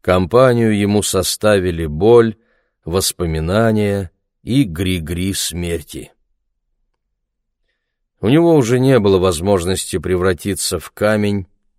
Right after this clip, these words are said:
или постараться, чтобы кровь сгустилась до такой степени, что перестала бы пропитывать грязный тюрбан.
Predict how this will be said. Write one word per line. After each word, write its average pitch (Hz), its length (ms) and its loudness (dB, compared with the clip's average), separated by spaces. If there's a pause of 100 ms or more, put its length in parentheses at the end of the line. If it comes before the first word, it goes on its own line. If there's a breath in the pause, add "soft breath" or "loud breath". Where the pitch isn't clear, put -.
(220)
или 113 200 0
постараться, 104 760 0
чтобы 95 340 -4
кровь 107 540 0
сгустилась 92 960 -4
до 98 200 -4
такой 95 360 0
степени, 95 640 -6
что - 260 -6
перестала 95 680 -2
бы 92 160 -2
пропитывать 92 720 -6
грязный 90 640 -4
тюрбан. 95 600 -4